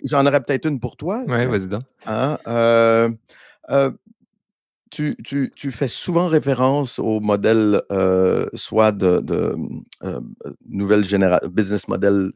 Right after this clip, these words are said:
Speaker 1: new generation ou gen-, euh,
Speaker 2: Business
Speaker 1: euh,
Speaker 2: model
Speaker 1: ou
Speaker 2: generation.
Speaker 1: business
Speaker 2: Can-
Speaker 1: model generation ou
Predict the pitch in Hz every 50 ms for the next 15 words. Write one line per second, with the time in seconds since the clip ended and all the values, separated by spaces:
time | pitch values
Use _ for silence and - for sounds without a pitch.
0 | _ _ _ _ - 90 95 101 101 98 90 95 92 92 90 85 85 85 - -
1 | 98 101 98 - - - 82 82 82 - - - - _ _ - - - - -
2 | - 120 120 107 107 107 104 107 110 117 120 110 110 107 107 104 104 98 - -
3 | 104 95 - _ _ - 95 - 117 110 107 117 104 120 113 101 101 104 98 98
4 | 101 98 98 95 92 92 92 85 - 107 117 123 117 98 95 98